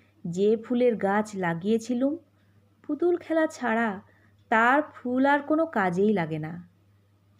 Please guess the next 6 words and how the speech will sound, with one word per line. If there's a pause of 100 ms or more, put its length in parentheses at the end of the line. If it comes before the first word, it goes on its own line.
জীবনের
নিয়মই
তাই। (2750)
শেষ
হলো
গল্প